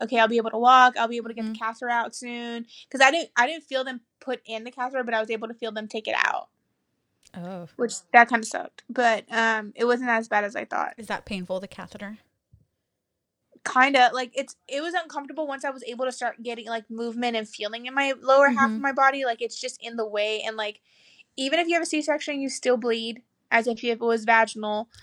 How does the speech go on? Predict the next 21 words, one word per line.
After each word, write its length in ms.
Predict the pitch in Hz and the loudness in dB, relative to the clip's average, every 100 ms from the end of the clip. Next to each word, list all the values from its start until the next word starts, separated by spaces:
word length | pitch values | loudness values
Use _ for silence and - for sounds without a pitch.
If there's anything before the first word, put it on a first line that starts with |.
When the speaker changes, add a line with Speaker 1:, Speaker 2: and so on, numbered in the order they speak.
| - | -4
Speaker 2:
I'm 120 | 285 | -2
always 120 | 339 | 0
Speaker 1:
So 60 | 240 | 2
it's 80 | 233 | 2
Speaker 2:
curious 320 | 302 294 285 | 0 -2 -2
about 260 | 240 208 202 | 0 -2 -2
that, 120 | 208 | -4
if, 200 | 202 - | -6 -8
you 140 | 233 226 | -4 -2
know, 160 | 220 | -2
if 100 | 208 | -4
you 100 | 208 | -6
still 260 | 214 - 226 | -8 -4 -6
bled 400 | 214 214 202 196 | -4 -2 -2 -4
even 240 | 190 196 | -6 -6
though 120 | 190 180 | -4 -4
it 80 | |
was 140 | 170 180 | -6 -8
a 60 | |
C-section, 720 | 175 - 170 160 - - 165 | -10 -10 -10 -10 -10 -10 -10
'cause, 180 | 170 - | -14 -18